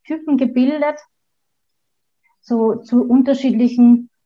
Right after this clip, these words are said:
Solidaritätsvorstellungen. Und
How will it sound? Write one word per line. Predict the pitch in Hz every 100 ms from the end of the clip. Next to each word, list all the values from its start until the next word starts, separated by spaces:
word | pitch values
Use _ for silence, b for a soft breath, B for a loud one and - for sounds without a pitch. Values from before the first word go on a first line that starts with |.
| _ _ _
Solidaritätsvorstellungen. | - 226 220 233 196 226 233 262 - - 196 196 214 196 190 202 202
Und | 214 -